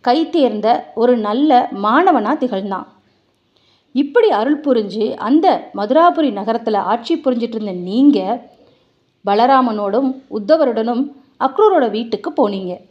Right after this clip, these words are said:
அங்க அக்ரூரர் உங்களை எதிர்கொண்டு வரவேற்றாரு. இப்போ அக்ரூரை நீங்க அஸ்தினாபுரத்துக்கு அனுப்பி அங்க உங்களோட பந்துக்களான பாண்டவர்களோட நலங்களை விசாரிச்சுட்டு வர சொல்லி அனுப்பிச்சீங்க.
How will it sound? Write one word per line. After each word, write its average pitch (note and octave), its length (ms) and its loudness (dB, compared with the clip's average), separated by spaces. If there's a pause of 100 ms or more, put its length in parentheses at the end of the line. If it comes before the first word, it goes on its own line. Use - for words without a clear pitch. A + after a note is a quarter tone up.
(520)
அங்க A#3+ 580 0 (380)
அக்ரூரர் F4+ 400 2
உங்களை A#3 400 0
எதிர்கொண்டு B3+ 640 -2
வரவேற்றாரு. G#3+ 680 0 (1200)
இப்போ D4 460 4
அக்ரூரை G4 440 2
நீங்க B3+ 360 2
அஸ்தினாபுரத்துக்கு C4 720 2
அனுப்பி A3 680 -2 (160)
அங்க A#3+ 680 2 (240)
உங்களோட C4+ 840 4 (280)
பந்துக்களான G#3+ 1000 0 (120)
பாண்டவர்களோட B3 760 2
நலங்களை A3+ 460 0
விசாரிச்சுட்டு D4 640 0
வர G#3 140 -2
சொல்லி G#3 300 -4
அனுப்பிச்சீங்க. G#3+ 500 -4